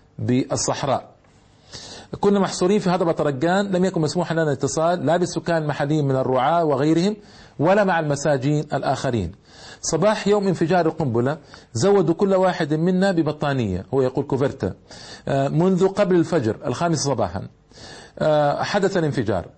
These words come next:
لقد أخرجونا خارج المستودع وبينوا لنا أنه من اللازم أن نلف البطانية حول رؤوسنا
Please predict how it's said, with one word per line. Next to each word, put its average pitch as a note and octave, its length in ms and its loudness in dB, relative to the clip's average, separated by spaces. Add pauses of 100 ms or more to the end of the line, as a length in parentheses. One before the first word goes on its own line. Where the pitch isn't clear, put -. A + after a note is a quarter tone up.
(240)
لقد D3+ 260 -2
أخرجونا F3 460 2
خارج F3 280 2
المستودع C3+ 580 0 (140)
وبينوا E3+ 540 2
لنا F3+ 200 -2
أنه D#3 220 0
من D3 120 0
اللازم E3+ 580 0
أن D3+ 100 -2
نلف D3+ 300 -2
البطانية C#3+ 580 -2
حول C#3+ 220 -2
رؤوسنا E3+ 680 0